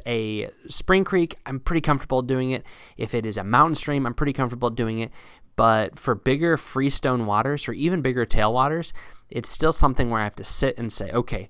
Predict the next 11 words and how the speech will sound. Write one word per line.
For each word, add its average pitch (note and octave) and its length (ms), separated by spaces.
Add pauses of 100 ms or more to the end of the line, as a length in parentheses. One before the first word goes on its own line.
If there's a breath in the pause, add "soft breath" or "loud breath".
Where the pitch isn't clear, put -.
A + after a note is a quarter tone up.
(160)
let C#3+ 120
me E3 60
think D3 300
about - 280
this." A2 140
It D3 80
just D#3+ 160
doesn't E3+ 280
come C3+ 300 (200 loud breath)
second - 540
nature. A2 500